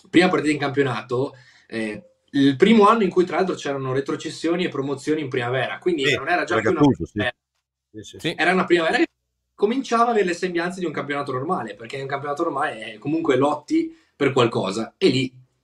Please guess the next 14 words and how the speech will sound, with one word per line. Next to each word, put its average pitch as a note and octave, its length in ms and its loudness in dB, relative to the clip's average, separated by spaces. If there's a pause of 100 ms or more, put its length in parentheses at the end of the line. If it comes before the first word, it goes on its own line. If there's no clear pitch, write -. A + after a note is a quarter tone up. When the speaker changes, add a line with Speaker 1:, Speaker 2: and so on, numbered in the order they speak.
(320)
Speaker 1:
comunque D3 380 2
c'era. G#2 360 -2 (420)
Andammo G#3 360 6
a F3+ 40 0
Sassuolo, C3+ 640 0
e D3 80 -6
il D3 60 -4
Sassuolo F#3 480 0
era C#3 180 -2
quello C#3 200 0
di C#3 180 -2
Frattesi, C3+ 800 -2
Scamacca, C#3 760 -4
Rogerio, C3 840 0